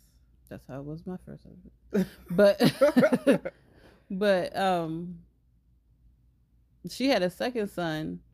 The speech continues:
Speaker 1: but soon she filed for divorce. Uh, she was twenty-four now, a,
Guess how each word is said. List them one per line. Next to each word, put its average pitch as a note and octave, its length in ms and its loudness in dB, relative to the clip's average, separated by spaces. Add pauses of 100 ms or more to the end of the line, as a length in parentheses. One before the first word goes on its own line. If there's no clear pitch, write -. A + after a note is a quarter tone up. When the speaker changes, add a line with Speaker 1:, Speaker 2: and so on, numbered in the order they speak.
(420)
Speaker 1:
but F#3 180 0
soon A#3+ 480 -2 (140)
she - 280 -6
filed F3+ 280 0
for F#3 140 -6
divorce. E3+ 640 -4
Uh, E3+ 240 0
she A3+ 160 -6
was F#3+ 360 -2 (120)
twenty-four A3+ 640 -2
now, D#3 460 -4 (1000)
a, D#3+ 100 2